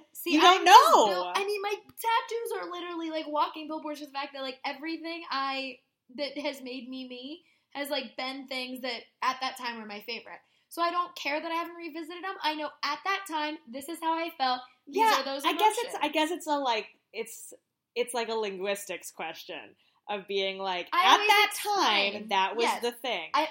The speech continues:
Speaker 2: But if
Speaker 1: always
Speaker 2: I asked you,
Speaker 1: explain it,
Speaker 2: like,
Speaker 1: though.
Speaker 2: now, what are things that you think about and revisit? I'm not asking you for stuff from, like, ten years ago. I'm asking you about stuff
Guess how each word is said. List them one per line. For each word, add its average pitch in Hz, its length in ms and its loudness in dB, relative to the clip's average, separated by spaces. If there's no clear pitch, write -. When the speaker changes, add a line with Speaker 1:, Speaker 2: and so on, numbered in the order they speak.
Speaker 2:
But 311 100 4
if 440 80 2
Speaker 1:
always 381 40 0
Speaker 2:
I 381 160 6
asked 311 420 2
you, 277 140 -2
Speaker 1:
explain 247 40 -4
it, 220 120 4
Speaker 2:
like, 196 60 -2
Speaker 1:
though. 135 260 -14
Speaker 2:
now, 208 600 6
what 196 220 0
are 196 140 0
things 185 460 -8
that 180 240 -10
you 180 220 -6
think 180 320 -10
about 170 420 -4
and 175 100 -12
revisit? 175 500 -8
I'm 277 80 -8
not 453 180 -2
asking 440 360 0
you 349 100 4
for 294 120 -2
stuff 262 240 0
from, 240 100 -14
like, 214 160 -2
ten 302 280 -6
years 370 240 2
ago. 180 200 -4
I'm 202 160 -6
asking 370 320 -2
you 277 60 -6
about 254 180 0
stuff 311 180 -6